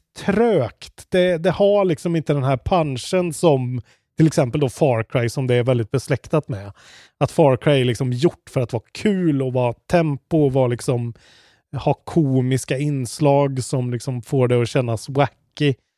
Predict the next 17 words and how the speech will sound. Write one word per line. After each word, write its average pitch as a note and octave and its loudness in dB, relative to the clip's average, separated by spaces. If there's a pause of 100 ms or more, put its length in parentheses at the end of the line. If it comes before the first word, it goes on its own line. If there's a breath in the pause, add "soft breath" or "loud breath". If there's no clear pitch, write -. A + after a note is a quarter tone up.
(420)
Här D#3+ 6
känns C#3+ 0
det D#3 2
väldigt D3+ 2
så D3+ 0
här C3 0
tungt, D#3 -2
dystopiskt, C3+ -2
eh, B2 -4 (680)
så - 0
här C#3 4
Last C3 0
of C#3+ 0
Us C3 -2
två C3+ 0
i-, F#3 -6 (180)
it. - -6